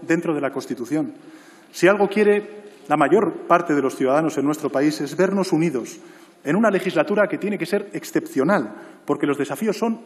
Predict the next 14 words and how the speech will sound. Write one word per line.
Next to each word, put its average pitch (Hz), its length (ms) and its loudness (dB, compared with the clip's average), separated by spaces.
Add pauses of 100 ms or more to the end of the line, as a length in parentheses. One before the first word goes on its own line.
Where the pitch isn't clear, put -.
excepcionales, 139 880 -2 (520)
pero 151 160 4
que 156 520 0
podemos 185 320 0
hacer - 400 -4 (560)
que, 143 100 -4
pese 139 300 0
a - 20 4
esa 185 160 -2
complejidad 156 500 -2
de 147 60 0
la 135 80 4
legislatura, 131 580 -2
tengamos 139 540 -2